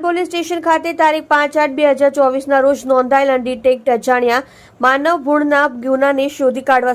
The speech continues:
સારું માનનીય પોલીસ કમિશનર સાહેબ શ્રી સુરત શહેર તથા માનનીય અધિક પોલીસ કમિશનર સાહેબ શ્રી સેક્ટર બે સુરત શહેર તથા માનનીય નાયબ પોલીસ કમિશનર સાહેબ શ્રી ઝોન છ સુરત શહેર તથા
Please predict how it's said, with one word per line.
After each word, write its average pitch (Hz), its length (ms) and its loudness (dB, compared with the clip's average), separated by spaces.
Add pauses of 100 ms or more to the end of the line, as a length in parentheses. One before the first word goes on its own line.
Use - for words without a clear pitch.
સારું 254 320 0
માનનીય 240 400 0
પોલીસ 247 320 -2
કમિશનર 233 520 -2
સાહેબ 220 300 0
શ્રી 240 200 -8
સુરત 226 340 -4
શહેર 233 320 0 (400)
તથા 277 240 2 (140)
માનનીય 311 380 0
અધિક 285 200 -10
પોલીસ 285 300 -4
કમિશનર 269 420 0 (140)
સાહેબ 247 260 0
શ્રી 254 320 -8
સેક્ટર 247 340 -2 (140)
બે 247 80 -4 (140)
સુરત 240 320 -2
શહેર 247 260 0
તથા 226 320 0 (420)
માનનીય 294 540 0
નાયબ 262 340 2
પોલીસ 254 320 0
કમિશનર 269 460 -2 (100)
સાહેબ 240 300 2
શ્રી 247 320 -8
ઝોન 226 240 0
છ 262 100 -8 (640)
સુરત 330 380 0
શહેર 339 300 2
તથા 311 240 0